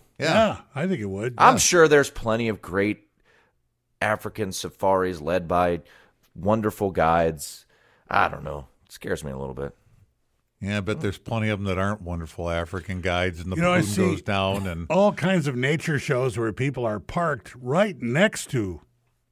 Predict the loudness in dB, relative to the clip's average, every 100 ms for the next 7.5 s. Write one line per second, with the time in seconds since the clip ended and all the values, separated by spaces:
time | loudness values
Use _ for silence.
0 | _ _ -6 0 2 4 4 2 2 0
1 | -2 -4 -10 -4 0 0 2 2 2 0
2 | -6 -14 -20 _ _ _ _ _ _ _
3 | _ _ _ _ _ _ _ _ -8 -2
4 | -2 -2 -2 0 2 2 2 2 2 0
5 | -2 -4 -2 -2 -2 -2 -4 -4 -4 -4
6 | -2 -2 -2 -2 -2 -2 -6 -8 _ _
7 | -10 -6 0 0 -2